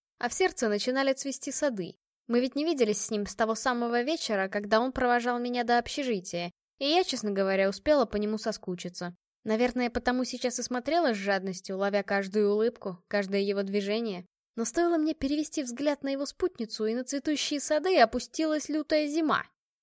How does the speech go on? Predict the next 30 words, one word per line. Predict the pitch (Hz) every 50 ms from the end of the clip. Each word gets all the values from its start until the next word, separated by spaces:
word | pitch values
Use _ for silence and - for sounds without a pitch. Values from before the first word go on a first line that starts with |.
| _ _
Я | - 320 359 403
узнала | 359 269 226 233 226 254 269 269
её, | 247 208 190 180 170 170 165 - _ _ _ _ -
хоть | - 220 214 202
до | 214
этого | 220 214 208 208 214 208 208
видела | 208 214 202 196 202 202 202
лишь | 202 202 202 - -
на | 214 208 214
экране | 214 - 247 269 269 262 254
в | 247 -
паутине | - 262 262 254 254 - - 311 285 226 196 202 226
и |
в | 233
фильмах. | - - - 196 175 170 165 165 165 - - - _ _ _ _ _ -
Но | - 285 302
в | 285
жизни | 294 339 311 277 277
она | 277 269 277 269
оказалась | 269 277 277 269 269 277 285 269
ещё | - 285 - - 240 220
красивее. | - 214 214 202 - - 214 202 202 208 202 202 196 - _ _ _ _ _ _ _ _ _
Платиновая | - 233 226 220 226 - 233 226 220 220 214
блондинка | 214 220 220 214 220 226 226 277 294 285 - - 202
в | -
струящемся | - - 208 208 214 214 208 214 - - 214 208 - 208
длинном | 196 214 214 214 208 208 208
платье | 202 214 247 269 269 262 - 220
серебристого | 202 - 208 196 196 202 208 208 202 - - 208 202
цвета. | 202 - - 202 196 180 175 175 170 170